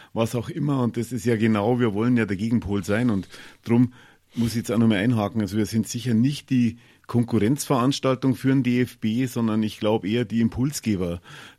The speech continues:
die halt, äh, ich sag mal, von der Basis, wir sind ja langjährig, sehr, sehr <laughs> langjährige Funktionäre beide und auch unsere Mitstreiter sind ja auch alle jahrelang oder jahrzehntelang schon im Amateurfußball unterwegs.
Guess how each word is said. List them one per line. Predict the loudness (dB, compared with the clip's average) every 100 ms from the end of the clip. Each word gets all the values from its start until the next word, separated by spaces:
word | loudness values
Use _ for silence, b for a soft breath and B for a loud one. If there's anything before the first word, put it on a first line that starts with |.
| -2
die | 2
halt, | 4 2 0
äh, | 0 0
ich | 0
sag | 2
mal, | 2 2
von | 4
der | 2
Basis, | 2 -2 -2 -4 -4
wir | -4 -2
sind | -2 -2
ja | 0 -2 -2 -4 -10 _ _
langjährig, | -2 0 2 2 0 0 -4 -10 -20
sehr, | -16 -6 -4
sehr | 0 4
<laughs> |
langjährige | 4 2 2 4 4 2
Funktionäre | 0 0 -2 2 2 4 2 2
beide | 0 0 0 -2 -4 -6 B B B B
und | 0 2
auch | 2 0
unsere | 0 2
Mitstreiter | 2 0 0 2 2 2 0
sind | 0 2
ja | 2
auch | -2
alle | -2 0 2
jahrelang | 2 0 0 0 0 0
oder | 0
jahrzehntelang | 0 0 -2 -4 -2 -2 -2
schon | -2 0
im | 2
Amateurfußball | 0 -2 -4 -4 -4 -6 -4 -2
unterwegs. | -2 -2 0 -2 -4